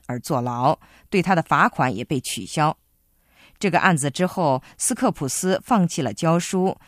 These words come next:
到芝加哥大学学习地质学，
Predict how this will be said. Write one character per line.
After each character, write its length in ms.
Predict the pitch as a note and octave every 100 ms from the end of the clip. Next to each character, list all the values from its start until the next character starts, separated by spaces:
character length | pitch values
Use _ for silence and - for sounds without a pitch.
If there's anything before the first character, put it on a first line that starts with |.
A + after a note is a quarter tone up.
| _
到 300 | - D#3 C3
芝 180 | D3 B3
加 160 | A#3 B3+
哥 160 | C4
大 200 | C4 G3+
学 260 | C3+ C3 C3
学 180 | - D#3+
习 160 | -
地 220 | G3 C4 G3+
质 140 | A2+
学， 400 | - G#2+ G#2 -